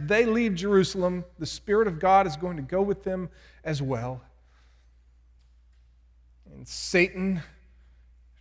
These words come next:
trying to put a stop to it, takes one of the main spokesmen at that time named Stephen,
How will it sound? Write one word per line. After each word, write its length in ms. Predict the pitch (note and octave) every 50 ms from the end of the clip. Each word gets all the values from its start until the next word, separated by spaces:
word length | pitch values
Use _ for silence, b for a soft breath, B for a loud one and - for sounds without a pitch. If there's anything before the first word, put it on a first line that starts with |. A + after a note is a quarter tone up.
| _ -
trying 340 | - - E3+ E3+ F3 F3 E3+
to 100 | - F3+
put 200 | - - G#3 G3+
a 40 | F#3
stop 520 | - - - - G#3 F#3 F3+ E3 - -
to 220 | - - F3+ D#3+ D#3+
it, 260 | F3+ E3+ - - - - - - - - - - - _ _ _ _ _ _ _ - _ - - - - _ _ _ - C3+ -
takes 340 | - - F3+ E3+ D#3 - -
one 200 | F#3 F3+ F#3+ F3+
of 80 | E3
the 40 | E3
main 300 | E3 F3 F3+ F3+ F3+ F3+
spokesmen 720 | E3 - - - - - G#3 F#3+ D#3 - - - E3 D3+ D3
at 120 | C#3 -
that 180 | D3+ C#3+ C3 -
time 340 | - D#3 D3+ C#3+ C3+ C3+
named 220 | C3+ C#3 C3+ C3 A#2+
Stephen, 720 | - - - - A3+ G#3 F#3 D3+ B2 A#2+ A2+ A2+ A#2 A2+